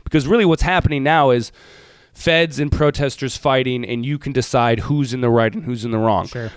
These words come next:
Speaker 1: But then
Speaker 2: Yeah,
Speaker 1: you have
Speaker 2: yeah.
Speaker 1: all these people who are like, "Well, I don't think the cops are that bad, and I think the cops should be abolished, and I think we should go over here." Like,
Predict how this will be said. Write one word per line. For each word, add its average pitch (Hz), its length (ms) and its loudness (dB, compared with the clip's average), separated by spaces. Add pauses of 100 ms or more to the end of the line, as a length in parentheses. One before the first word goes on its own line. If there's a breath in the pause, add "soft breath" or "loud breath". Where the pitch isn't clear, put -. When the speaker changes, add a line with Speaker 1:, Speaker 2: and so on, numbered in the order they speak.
Speaker 1:
But - 80 0
then 196 100 0
Speaker 2:
Yeah, 208 60 0
Speaker 1:
you 196 60 2
have - 40 0
Speaker 2:
yeah. 202 60 4
Speaker 1:
all 208 40 4
these 190 120 0
people 185 320 0
who 170 80 4
are 170 80 2
like, 143 260 0
"Well, 120 100 2
I 143 100 2
don't 196 160 -4
think - 180 -6
the 156 80 -6
cops 117 320 -4
are 131 60 -2
that 117 180 -2
bad, 113 240 0
and 104 120 -8
I 120 120 -2
think - 240 -6
the 170 80 -2
cops 131 260 -2
should 127 140 -12
be 120 100 0
abolished, 113 460 -2
and 120 60 -4
I 151 40 -4
think 185 220 -6
we 185 100 -2
should 170 160 -4
go 175 120 4
over 165 180 2
here." 190 180 2
Like, 139 220 2